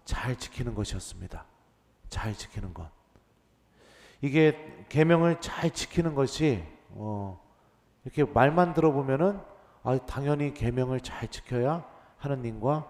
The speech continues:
올바른 관계를 맺는 게 맞지." 이렇게 생각이 듭니다. 예, 거기까지는 맞아요. 근데 거기서 계명을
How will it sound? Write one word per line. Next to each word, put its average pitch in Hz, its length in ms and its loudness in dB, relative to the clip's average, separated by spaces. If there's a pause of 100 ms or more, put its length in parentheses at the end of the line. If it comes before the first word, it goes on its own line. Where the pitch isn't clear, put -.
(320)
올바른 117 400 2
관계를 107 560 -2 (880)
맺는 127 420 0
게 127 140 4
맞지." 107 680 0
이렇게 127 240 -2
생각이 117 300 -2
듭니다. 98 480 -4 (560)
예, 101 120 -4
거기까지는 139 760 0
맞아요. 98 380 -2 (480)
근데 127 440 2 (520)
거기서 131 420 2
계명을 135 400 -2